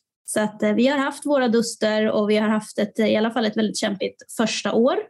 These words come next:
Hon var inte allt-, alltid så sugen på att göra så som jag ville. Sen har jag också Tristan, tolvårig bruntigré från ett katthem utanför Skara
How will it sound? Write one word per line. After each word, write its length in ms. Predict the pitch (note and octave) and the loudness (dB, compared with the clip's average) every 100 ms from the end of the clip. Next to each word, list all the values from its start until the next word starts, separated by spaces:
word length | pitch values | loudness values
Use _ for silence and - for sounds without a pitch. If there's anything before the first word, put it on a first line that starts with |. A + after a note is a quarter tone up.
| _ _ _ - | _ _ _ 0
Hon 100 | A3 | 2
var 80 | A3 | 4
inte 260 | A3 G#3+ | 2 2
allt-, 500 | D3 G3 - - - - | -2 -4 -8 -12 -10 -4
alltid 240 | B3 A3 | -2 0
så 80 | D4 | 0
sugen 340 | C4+ G#4+ A#3+ | 0 2 4
på 100 | A#3 | 4
att 60 | A3+ | 2
göra 280 | A3 - G#3+ | 2 -2 -6
så 200 | - F#3 | -4 -4
som 160 | - | -2
jag 160 | G#3 - | -2 0
ville. 240 | F#3+ - - - _ _ _ _ _ _ _ - | -4 -4 -8 -12 _ _ _ _ _ _ _ 2
Sen 140 | B3+ | 4
har 60 | C4+ | 4
jag 100 | A#3+ | 2
också 420 | A#3+ A3+ G#3+ - | -2 0 0 0
Tristan, 480 | G#3 F#3+ - A3 D#4+ G#4+ - _ - | -4 -4 -4 0 2 2 -4 _ -2
tolvårig 1080 | C4+ B3+ A3 G#3+ G#3+ G#3 A3 G#3+ F#3+ G#3 - - | 2 4 4 4 4 4 2 2 0 0 -2 -2
bruntigré 920 | B3 B3+ G3+ - - A3+ G3+ A#3 D#4 G4+ | 2 2 2 0 -2 0 2 2 0 -2
från 360 | - G3+ G3 | 0 0 2
ett 140 | G3 G3 | 0 -2
katthem 380 | A3 - G#3 A3 | -4 -2 2 2
utanför 340 | A3+ G3+ G#3 | 2 -2 -2
Skara 440 | - G#3+ E3+ G#3 | -2 -2 -2 -2